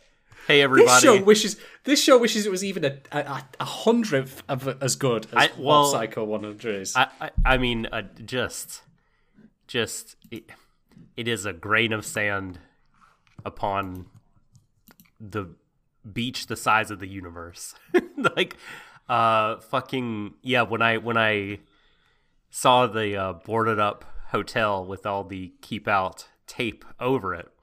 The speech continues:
Speaker 1: I was just like, "Are they doing a Mob Psycho one hundred thing here?" 'Cause it just reminded me of those early episodes. Uh,
Speaker 2: Just, just, just
Speaker 1: and
Speaker 2: imagine
Speaker 1: I was
Speaker 2: you
Speaker 1: just
Speaker 2: smash
Speaker 1: like
Speaker 2: cut.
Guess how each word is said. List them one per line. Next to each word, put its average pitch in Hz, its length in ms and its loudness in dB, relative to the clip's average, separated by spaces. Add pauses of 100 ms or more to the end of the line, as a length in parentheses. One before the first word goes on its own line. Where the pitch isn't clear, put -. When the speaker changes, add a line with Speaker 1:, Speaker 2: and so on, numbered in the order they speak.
(960)
Speaker 1:
I 101 100 -2
was 104 220 -8
just - 140 -16
like, 92 380 -8 (880)
"Are 330 60 -10
they 392 80 -6
doing 415 220 0
a 359 60 0
Mob 359 220 -2
Psycho 370 380 -2
one 339 140 0
hundred 349 360 -2
thing 392 220 -2
here?" 392 320 0 (720)
'Cause 139 100 -8
it 131 40 -2
just 113 180 -6
reminded 113 320 2
me 110 80 -2
of 101 60 -6
those 101 180 -4
early 98 320 -6
episodes. - 720 -14 (260)
Uh, 87 540 -8
Speaker 2:
Just, 254 180 -10
just, 311 120 -8 (160)
just - 160 -4
Speaker 1:
and 262 80 0
Speaker 2:
imagine 147 180 10
Speaker 1:
I - 60 6
was 147 80 2
Speaker 2:
you 139 60 0
Speaker 1:
just - 100 -2
Speaker 2:
smash 147 340 2
Speaker 1:
like 139 200 4 (100)
Speaker 2:
cut. - 20 -10